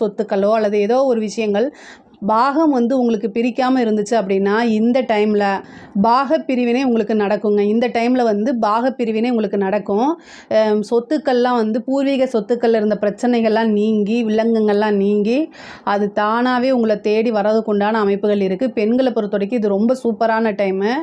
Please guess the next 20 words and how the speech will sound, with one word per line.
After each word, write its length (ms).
ஒன்பதாம் 460
இடத்தை 280
பார்க்கறதுனால 580
பாக்கியசாலி. 680
அது 200
ஒரு 200
சிலருக்குலாம் 420
புத்திர 300
பாக்கியம் 460
இருக்கு 500
ஒன்பதாம் 360
இடத்தை 280
பார்க்கறதுனால. 640
அதே 400
மாதிரி 340
நீங்க 240
இவ்வளோ 280
நாளா 300
செய்யக்கூடிய 640
விஷயங்கள், 640